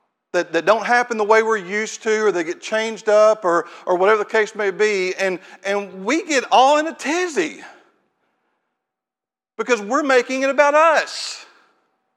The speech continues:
We're making it about our preferences and what gets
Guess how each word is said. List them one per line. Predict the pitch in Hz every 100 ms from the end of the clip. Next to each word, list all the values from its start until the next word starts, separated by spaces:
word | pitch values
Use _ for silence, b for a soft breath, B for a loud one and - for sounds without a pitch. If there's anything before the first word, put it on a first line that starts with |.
| _ _ _ _ _ _ _ _ _ _ _ _ _ _ _ _ _ _ _ _ _ _ _ _ _ _ _ _ -
We're | 254
making | 302 277 277
it |
about | 269 285 269 -
our | 269 294 302 254
preferences | - - 185 156 143 - 107 90 - - - _ _ _ _ _ _ _ _ _ -
and | 226
what | 247 185
gets | 254 -